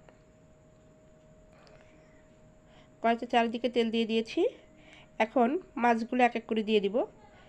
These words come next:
সেক্ষেত্রে অবশ্যই সাবধানতা অবলম্বন করবেন। গরম তেলে মাছ দিতে গেলে কিন্তু অনেক সময় ছুটে গায়ে আসে।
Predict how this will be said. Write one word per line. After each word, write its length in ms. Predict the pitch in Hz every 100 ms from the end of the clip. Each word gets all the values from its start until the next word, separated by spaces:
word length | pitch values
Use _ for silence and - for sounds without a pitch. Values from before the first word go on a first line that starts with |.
| - - -
সেক্ষেত্রে 520 | - 254 285 285 277 233
অবশ্যই 340 | 240 247 294 277
সাবধানতা 500 | 254 220 240 233 240 226
অবলম্বন 480 | 214 202 196 190 185
করবেন। 280 | 185 180 220 - - - - - 202
গরম 280 | 208 226 247
তেলে 220 | 254 247
মাছ 200 | 247 226 233
দিতে 160 | 226 240
গেলে 160 | 233 233
কিন্তু 160 | 240 247
অনেক 180 | 220 233
সময় 300 | - 226 247 - - - -
ছুটে 240 | - 262 254
গায়ে 280 | 208 196 180 160
আসে। 220 | -